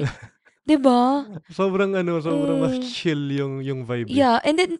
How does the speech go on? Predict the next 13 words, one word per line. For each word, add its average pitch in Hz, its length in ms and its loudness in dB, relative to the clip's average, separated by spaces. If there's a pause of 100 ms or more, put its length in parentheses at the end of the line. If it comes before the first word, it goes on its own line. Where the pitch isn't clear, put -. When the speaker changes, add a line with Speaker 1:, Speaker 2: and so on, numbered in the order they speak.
(140)
Speaker 2:
tsaka - 200 -2
yung 339 160 2
I 285 160 2
T 285 120 -4
park - 240 -6
na 247 100 -4
yun, 226 100 -2
very 254 220 0
commutable. 233 720 -4
Ang 254 140 -8
daming 262 360 -2 (560)
sakayan 233 600 -2
papasok. 208 480 -8